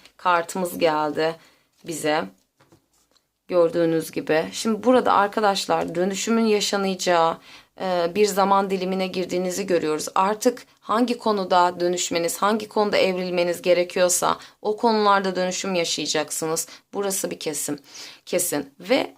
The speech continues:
enteresan bir şekilde bakın bu iki kartın da yöneticisi Plüto.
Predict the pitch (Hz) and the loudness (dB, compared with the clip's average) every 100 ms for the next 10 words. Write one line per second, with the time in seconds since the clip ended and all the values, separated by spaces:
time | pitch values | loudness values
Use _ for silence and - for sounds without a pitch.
0 | - 180 185 214 220 220 214 214 208 196 | -6 -4 -2 0 0 2 2 2 -2 -2
1 | 185 196 190 170 - - 262 269 196 185 | -2 -2 -4 -8 -8 -4 -4 0 2 2
2 | 185 233 208 190 233 208 180 185 185 180 | 2 0 2 2 2 2 0 -2 -4 -4
3 | - 214 185 170 - - | -4 -4 -6 -8 -4 -6